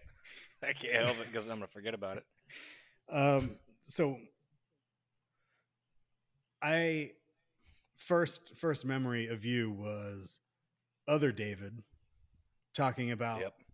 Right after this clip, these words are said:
Speaker 2: his friend David all through, what was it, sixth grade, right? 'Cause you didn't come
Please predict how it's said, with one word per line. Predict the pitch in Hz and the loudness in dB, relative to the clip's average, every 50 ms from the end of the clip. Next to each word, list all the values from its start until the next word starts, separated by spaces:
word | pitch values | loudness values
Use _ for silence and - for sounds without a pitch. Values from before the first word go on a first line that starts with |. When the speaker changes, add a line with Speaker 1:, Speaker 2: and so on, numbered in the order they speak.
| - _ _ _ _ - | -20 _ _ _ _ -12
Speaker 2:
his | - - 151 151 147 123 - | -2 2 4 6 6 4 2
friend | - 135 123 120 113 110 | -4 -4 -4 -4 -2 -2
David | 104 113 113 110 92 90 85 - - - - - - - _ _ _ _ _ _ _ _ _ - | 0 0 0 0 -2 -6 -12 -18 -20 -20 -20 -20 -20 -20 _ _ _ _ _ _ _ _ _ -4
all | 135 131 127 127 | 0 0 0 0
through, | 123 - - 135 127 127 123 123 123 120 120 117 117 107 87 - _ _ _ _ _ _ _ _ _ _ _ _ _ _ _ _ _ _ _ | -2 -2 -4 -2 0 0 0 0 0 -2 -2 -4 -4 -6 -10 -14 _ _ _ _ _ _ _ _ _ _ _ _ _ _ _ _ _ _ _
what | - 190 175 | -4 -2 -2
was | 156 113 | 0 0
it, | 127 120 110 - - - - - - | -2 -2 -4 -6 -12 -20 -20 -16 -10
sixth | - - 214 214 - - - | -2 2 2 2 2 0 -4
grade, | - 110 98 95 98 | -4 -4 -4 -4 -2
right? | 107 113 131 190 - - - - - | 0 2 2 2 0 -2 -10 -14 -8
'Cause | - 139 113 101 117 | -6 -6 -4 -2 0
you | 139 143 | 2 2
didn't | 139 139 131 127 117 | 2 2 2 0 -2
come | - 131 123 123 123 120 117 110 | -2 -2 -2 -2 -2 -2 -4 -4